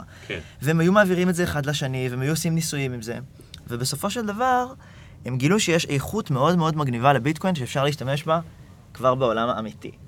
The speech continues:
Speaker 2: למה?
Speaker 1: אוקיי.
Speaker 2: אתה יודע שאתה יכול ליצור ג'ימייל שקוראים לו אחד שמונה שמונה תשע ארבע שלוש שמונה שתיים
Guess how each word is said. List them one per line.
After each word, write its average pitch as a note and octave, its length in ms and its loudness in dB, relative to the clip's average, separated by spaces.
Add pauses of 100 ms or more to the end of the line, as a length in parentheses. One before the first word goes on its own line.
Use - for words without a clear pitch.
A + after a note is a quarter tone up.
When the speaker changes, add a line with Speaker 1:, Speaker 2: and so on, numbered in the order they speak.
(500)
Speaker 2:
למה? G#2+ 420 -2
Speaker 1:
אוקיי. G2 180 -10 (460)
Speaker 2:
אתה C3 120 -4
יודע F3+ 180 2
שאתה E3 180 -2
יכול C3+ 160 0
ליצור C#3+ 260 -2
ג'ימייל C3 500 -4 (280)
שקוראים C3+ 480 -2
לו C3+ 340 4
אחד C#3 280 4
שמונה C3+ 300 -2
שמונה B2+ 360 -4
תשע C3 320 0
ארבע A#2+ 240 2
שלוש A#2+ 340 -4
שמונה A#2+ 220 -6
שתיים B2 500 -2